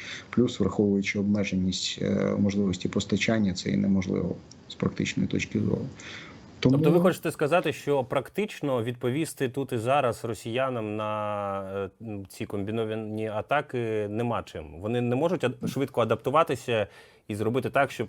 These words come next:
Speaker 2: наприклад, сьогодні вночі зірвати, там, ймовірну атаку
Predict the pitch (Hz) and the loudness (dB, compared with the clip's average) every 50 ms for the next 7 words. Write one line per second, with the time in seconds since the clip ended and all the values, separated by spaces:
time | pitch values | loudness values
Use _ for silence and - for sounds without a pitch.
0 | - - 113 101 110 117 - 120 - - 123 104 127 160 165 156 147 120 117 120 | -4 -4 -4 -4 -4 -2 -2 -2 -2 0 0 2 2 2 2 2 0 0 0 -2
1 | 113 107 - - 110 104 101 92 - - _ _ _ _ _ _ - 92 92 113 | -2 -4 -4 -4 -4 -2 -4 -4 -6 -8 _ _ _ _ _ _ -12 -2 2 4
2 | 123 117 113 107 101 95 87 - 92 85 80 - 85 82 85 85 92 101 104 104 | 4 6 6 6 4 4 2 0 -4 -4 -4 -6 -8 -8 -8 -6 -4 -2 0 0
3 | 98 101 104 101 101 98 92 90 87 - 92 87 85 - 82 80 | 0 0 0 -2 0 -2 -2 -4 -2 -2 -4 -4 -4 -8 -12 -16